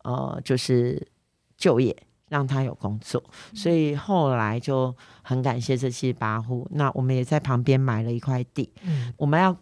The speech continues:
Speaker 1: 买地安置，要跟新竹县政府买地，
Speaker 3: 嗯。
Speaker 1: 用了七亿四千万去买那块基地，再配给他们。
Speaker 3: 嗯。
Speaker 1: 好，因为就拆迁补偿费用的配地，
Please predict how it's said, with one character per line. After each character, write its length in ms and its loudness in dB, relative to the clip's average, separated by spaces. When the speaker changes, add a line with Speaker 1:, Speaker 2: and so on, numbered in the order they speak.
Speaker 1:
买 260 0
地 320 0
安 200 2
置， 200 0
要 140 4
跟 200 0
新 260 2
竹 200 4
县 280 8
政 260 6
府 200 4
买 300 6
地， 380 8
Speaker 3:
嗯。 480 -4
Speaker 1:
用 140 2
了 120 2
七 340 0
亿 60 2
四 240 -6
千 320 -2
万 220 -6
去 140 0
买 200 2
那 160 0
块 200 -4
基 240 -10
地， 300 -10
再 240 -6
配 220 6
给 140 -2
他 220 -6
们。 140 -8
Speaker 3:
嗯。 340 -8
Speaker 1:
好， 200 -2
因 140 2
为 60 2
就 220 0
拆 200 -2
迁 200 -2
补 140 -8
偿 240 -6
费 180 -2
用 200 -2
的 120 -6
配 240 -2
地， 260 -6